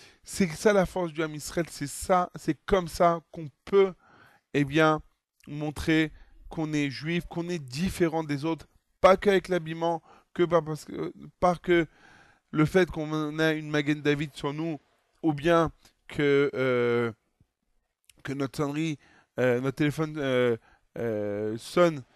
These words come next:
une, euh, une sonnerie du dernier tube,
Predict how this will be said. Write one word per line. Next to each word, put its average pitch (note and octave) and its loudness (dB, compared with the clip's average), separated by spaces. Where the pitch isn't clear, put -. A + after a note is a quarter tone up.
une, D3 -4
euh, B2+ 4
une C#3+ -6
sonnerie E3 0
du C3+ -12
dernier D3+ 2
tube, D3 -6